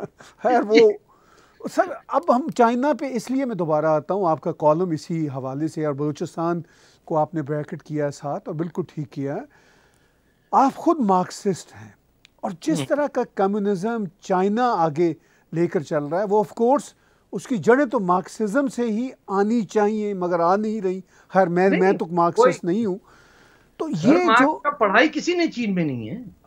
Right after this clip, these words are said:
Speaker 1: हाँ, वो ठीक है, लेकिन चलिए, मैं उस, उस, उस बहस में नहीं जाता, लेकिन चाइना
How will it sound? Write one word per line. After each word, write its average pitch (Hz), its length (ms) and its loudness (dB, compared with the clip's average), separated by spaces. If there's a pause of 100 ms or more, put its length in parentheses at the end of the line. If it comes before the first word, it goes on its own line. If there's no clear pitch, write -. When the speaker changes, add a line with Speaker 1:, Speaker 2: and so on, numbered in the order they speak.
(120)
Speaker 1:
हाँ, - 320 -6
वो 240 140 2
ठीक 294 360 8
है, 170 360 0
लेकिन 240 360 2
चलिए, 277 400 6
मैं 226 260 2
उस, 233 220 -2
उस, 330 360 -8
उस 165 140 -8
बहस 208 340 0
में 202 100 0 (440)
नहीं 196 160 2
जाता, 175 340 2
लेकिन 269 320 -8 (520)
चाइना 262 640 4